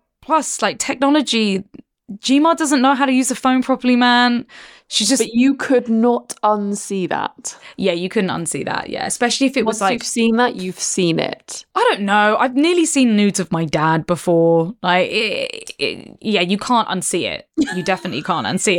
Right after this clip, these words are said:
Speaker 1: it, but <laughs>
Speaker 2: That's why she's so troubled.
Speaker 1: That's li-, <laughs> that's literally, you know, it's that meme of that dog, or, like, the war dog with the
Speaker 2: Yeah.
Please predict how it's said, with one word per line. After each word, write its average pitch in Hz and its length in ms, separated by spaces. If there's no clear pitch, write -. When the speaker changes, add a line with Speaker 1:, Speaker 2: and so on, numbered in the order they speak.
Speaker 1:
it, - 140
but - 140
<laughs> - 0
Speaker 2:
That's - 720
why 254 160
she's 262 200
so 196 160
troubled. 196 600
Speaker 1:
That's 269 520
li-, 302 200
<laughs> 392 40
that's 302 160
literally, 302 400
you 277 80
know, 285 120
it's 277 80
that 262 160
meme 254 220
of 233 100
that 202 200
dog, 202 380
or, 220 80
like, 208 240
the 277 80
war 240 280
dog 202 360
with - 140
the 254 60
Speaker 2:
Yeah. 233 80